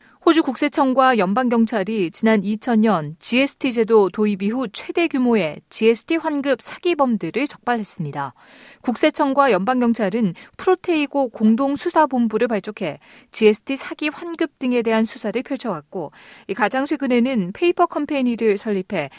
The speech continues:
에이비엔을 발급받은 후 허위 사업활동 보고서를 통해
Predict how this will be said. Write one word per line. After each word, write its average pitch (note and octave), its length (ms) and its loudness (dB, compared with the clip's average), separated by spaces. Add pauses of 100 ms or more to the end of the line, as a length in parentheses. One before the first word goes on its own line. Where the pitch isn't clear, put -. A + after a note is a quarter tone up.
(160)
에이비엔을 G#3 560 2
발급받은 A3 640 -4
후 G#3 220 -4 (360)
허위 D#4+ 280 2
사업활동 F4 720 0
보고서를 A#3 580 -2
통해 G#3+ 380 0